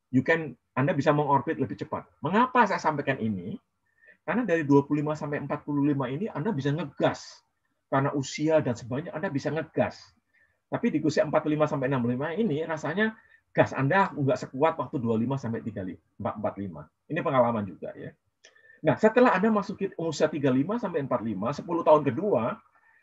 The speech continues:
kita harus mampu secara teknis dan filosofis di bidangnya. Jadi kalau Anda ditanya, "Ini tekniknya gini, Pak." "Pak, based on our references, rujukan dari paper ini, secara filosofis, filosofi ini begini."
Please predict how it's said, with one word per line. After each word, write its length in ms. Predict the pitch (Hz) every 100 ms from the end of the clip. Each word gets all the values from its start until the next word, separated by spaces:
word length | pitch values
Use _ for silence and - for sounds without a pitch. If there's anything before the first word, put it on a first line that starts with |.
| _
kita 240 | 220 - 247
harus 240 | 208 220 - _ _ _ - _ _
mampu 320 | 185 185 - 240
secara 240 | 220 190
teknis 480 | 185 185 139 190 202
dan 160 | 156
filosofis 640 | 160 156 147 117 - 226 - - _
di 80 | 185
bidangnya. 640 | 123 165 147 127 113 90 - _ _ _ _ _ _ _ _
Jadi 100 | 143 190
kalau 120 | 185 170
Anda 160 | 165
ditanya, 380 | 175 170 175 - - -
"Ini 160 | 151 202
tekniknya 360 | 175 175 214
gini, 160 | 175 180
Pak." 160 | 160 170 - _
"Pak, 160 | 254 - - _ _ _ _
based 260 | 208 294 -
on 100 | 165
our 160 | 165 151 139
references, 720 | 139 127 120 - 135 - _ _ _ _ _
rujukan 480 | 135 139 123 143 123
dari 240 | 117 120
paper 400 | - 135 - -
ini, 260 | 151 139 139
secara 320 | - - 151
filosofis, 560 | 151 147 143 160 - -
filosofi 480 | 135 135 131 143 151
ini 160 | 143
begini." 340 | 127 101 104